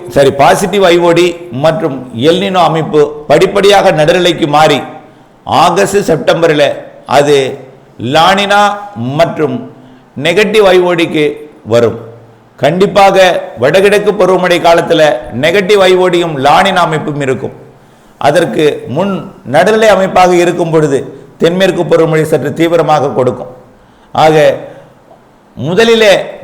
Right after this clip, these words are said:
நெகட்டிவ் ஐ ஓ டிக்கு முன் லானினா அமைப்பு பசிபிக் பெருங்கடலிலே உருவாகிவிடும். இதன் காரணமாக பசிபிக் பெருங்கடலில் இருந்து நிகழ்வுகள் உருவாக்கப்பட்டு ஒடிசா மற்றும் மேற்கு வங்க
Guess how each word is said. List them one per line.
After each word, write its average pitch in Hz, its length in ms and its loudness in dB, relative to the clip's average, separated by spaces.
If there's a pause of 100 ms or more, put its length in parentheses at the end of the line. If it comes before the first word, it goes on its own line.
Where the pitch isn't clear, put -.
(100)
நெகட்டிவ் 214 460 2
ஐ - 20 2 (100)
ஓ 196 120 4
டிக்கு 180 260 -2
முன் 165 120 -2 (200)
லானினா 208 440 2
அமைப்பு 180 280 0 (240)
பசிபிக் 180 400 0
பெருங்கடலிலே 165 600 2
உருவாகிவிடும். 131 560 -2 (200)
இதன் 180 300 0
காரணமாக 180 520 2 (520)
பசிபிக் 220 400 0
பெருங்கடலில் 180 440 -2
இருந்து 175 180 -2 (300)
நிகழ்வுகள் 190 520 2
உருவாக்கப்பட்டு 170 640 0 (260)
ஒடிசா 180 300 2 (120)
மற்றும் 170 300 -2
மேற்கு 190 280 0
வங்க 175 160 0